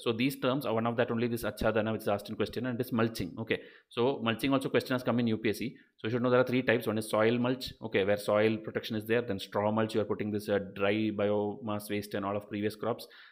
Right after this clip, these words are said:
Then this live mulch is there. Okay, so like this, this basic things, just know the names and one, one line about it. And then about moisture, if you see Vapasa is moisture, then here too if you see Jivamrita and Bijamrita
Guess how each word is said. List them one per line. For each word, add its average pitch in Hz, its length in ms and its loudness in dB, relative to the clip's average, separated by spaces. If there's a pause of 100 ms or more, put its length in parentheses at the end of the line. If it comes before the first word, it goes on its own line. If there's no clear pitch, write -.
(120)
Then 107 120 0
this 110 160 -2
live 113 360 2
mulch 113 260 0
is 110 120 -6
there. 110 200 0 (320)
Okay, 104 240 -2 (160)
so 117 100 -4
like 120 140 4
this, 151 260 0
this 135 160 -4
basic 131 400 2
things, 151 160 -2
just 139 240 -6
know 135 80 4
the 131 100 2
names 123 300 2
and 123 80 -2
one, 117 140 2
one 120 100 2
line 113 160 2
about 104 240 0
it. - 140 -4 (300)
And 110 120 0
then 127 380 4
about 113 260 4
moisture, 117 460 2
if 107 160 -6
you 117 60 -4
see 123 120 -4
Vapasa 113 540 2
is 107 100 -4
moisture, 104 460 -4 (200)
then 107 120 -4
here 120 220 2
too 131 120 0
if 127 100 0
you 131 60 -6
see 127 140 0
Jivamrita 117 760 0
and 113 220 -2
Bijamrita 110 680 -2